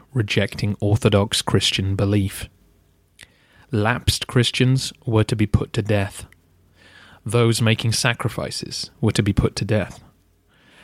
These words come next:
The unbaptized were to be baptized, or they would lose their civil rights. Pagans were barred from imperial service. Along with their C V, new applicants would need three witnesses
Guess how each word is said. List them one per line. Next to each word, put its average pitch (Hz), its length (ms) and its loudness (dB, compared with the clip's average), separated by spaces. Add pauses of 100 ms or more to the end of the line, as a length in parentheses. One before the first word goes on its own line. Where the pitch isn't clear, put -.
(160)
The 127 140 4
unbaptized 120 920 0
were 110 200 4
to - 120 -2
be 113 280 2
baptized, 95 760 0 (540)
or 110 160 4
they 104 100 6
would 101 160 0
lose 104 280 4
their 104 160 0
civil 98 340 -2
rights. - 500 -2 (1080)
Pagans 120 560 4
were 101 100 4
barred 101 400 2
from 101 200 -2
imperial 95 500 -2
service. - 640 0 (1040)
Along 120 340 2
with 120 160 2
their 113 180 4
C 110 300 0
V, 101 320 0 (360)
new 127 260 2
applicants 117 600 -2
would 110 120 0
need 101 220 0
three 123 300 2
witnesses - 720 -4